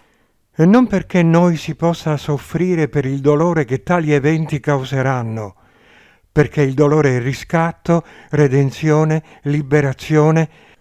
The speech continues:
ma perché se ciò non avviene significherà che l'umanità avrà operato secondo il giusto percorso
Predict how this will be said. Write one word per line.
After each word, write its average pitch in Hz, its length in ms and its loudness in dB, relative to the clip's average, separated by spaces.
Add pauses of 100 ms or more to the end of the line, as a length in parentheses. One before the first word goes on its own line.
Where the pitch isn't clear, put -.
(600)
ma 180 180 -2
perché 185 460 -2
se 151 200 -4
ciò 220 220 -4
non 196 180 2
avviene 147 560 0
significherà 175 800 -2
che - 120 -8
l'umanità 160 600 -2
avrà 160 260 -2
operato 170 480 -6
secondo 156 520 -4
il 147 140 -6
giusto 170 380 -2
percorso 139 920 -4